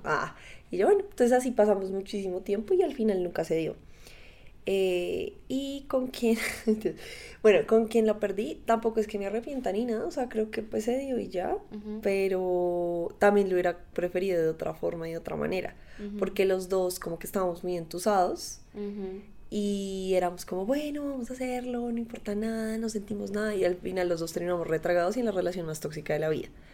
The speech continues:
Speaker 2: Cero
Speaker 1: Entonces
Speaker 2: responsabilidad
Speaker 1: siento,
Speaker 2: afectiva.
Speaker 1: exacto.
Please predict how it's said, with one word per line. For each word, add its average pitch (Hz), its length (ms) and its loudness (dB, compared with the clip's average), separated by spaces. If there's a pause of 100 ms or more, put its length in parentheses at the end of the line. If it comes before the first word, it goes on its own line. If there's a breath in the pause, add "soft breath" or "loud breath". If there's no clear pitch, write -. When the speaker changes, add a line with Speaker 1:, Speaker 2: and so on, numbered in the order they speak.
(240 loud breath)
Speaker 2:
Cero 196 200 0
Speaker 1:
Entonces - 180 -2
Speaker 2:
responsabilidad 190 300 0 (120)
Speaker 1:
siento, 175 180 4
Speaker 2:
afectiva. - 420 -8
Speaker 1:
exacto. - 640 0